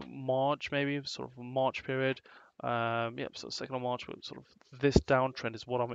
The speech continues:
interested in. Um, so looking at price action is what I'm gonna do at this point here. Okay, so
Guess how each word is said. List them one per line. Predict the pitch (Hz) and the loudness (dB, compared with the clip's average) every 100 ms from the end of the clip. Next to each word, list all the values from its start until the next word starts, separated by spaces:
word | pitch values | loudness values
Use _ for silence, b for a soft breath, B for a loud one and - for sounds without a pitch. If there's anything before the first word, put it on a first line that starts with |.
| - | -8
interested | 131 - - 113 | -8 -10 -8 -8
in. | 113 120 B B B B | -10 -16 B B B B
Um, | 123 117 117 | -2 -2 -2
so | - 135 131 B B B B | 2 4 4 B B B B
looking | 139 156 160 | -2 0 0
at | 147 139 _ - | 0 0 _ -14
price | - - 147 139 131 | -8 6 6 6 2
action | - - | -6 -6
is | 120 - | -8 -6
what | - - _ - | -8 -8 _ -16
I'm | 123 117 | -14 -12
gonna | 127 120 117 _ - | -10 -8 -10 _ -12
do | - 120 | -6 -6
at | |
this | 113 | -6
point | - 127 123 - | -14 -12 -10 -8
here. | 127 135 139 - B B B B B _ - | -2 0 0 -2 B B B B B _ -14
Okay, | - - | -10 -8
so | - | -10